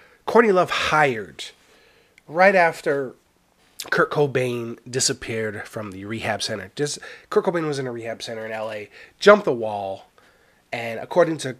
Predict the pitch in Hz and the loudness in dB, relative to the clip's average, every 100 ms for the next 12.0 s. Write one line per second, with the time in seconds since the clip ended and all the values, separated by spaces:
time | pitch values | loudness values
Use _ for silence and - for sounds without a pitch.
0 | - 135 120 110 107 107 - _ _ - | -8 -6 -6 -8 -12 -14 -20 _ _ -6
1 | 170 160 135 123 113 104 101 101 104 - | -2 -2 -2 -4 -6 -8 -8 -8 -12 -14
2 | - - 120 180 175 - - 123 120 113 | -20 -12 0 4 4 0 -6 -6 -6 -8
3 | 113 - 117 95 92 95 - - - 131 | -4 -4 -4 -8 -12 -16 -18 -12 -6 -4
4 | 143 131 123 131 147 135 - 147 113 - | -2 -2 -2 -4 -4 -4 -2 -2 -2 -6
5 | 107 - 156 110 - 110 110 123 127 123 | -8 -8 -10 -8 -10 -8 -4 -2 -2 -4
6 | 123 123 - - 180 175 - 147 151 165 | -4 -6 -12 -4 -2 0 0 2 2 2
7 | 170 156 147 143 - 127 117 110 110 - | -2 -2 -4 -6 -6 -6 -4 -4 -8 -14
8 | - - - 123 117 117 123 127 117 113 | -20 -20 -14 -12 -12 -8 -8 -8 -10 -10
9 | 110 117 113 107 98 98 - - 123 - | -6 -6 -6 -10 -12 -14 -10 -8 -8 -10
10 | - 62 58 _ _ _ _ _ - - | -12 -12 -16 _ _ _ _ _ -20 -20
11 | - - - 117 110 131 135 110 80 | -20 -20 -8 -4 -2 -2 -2 -4 -4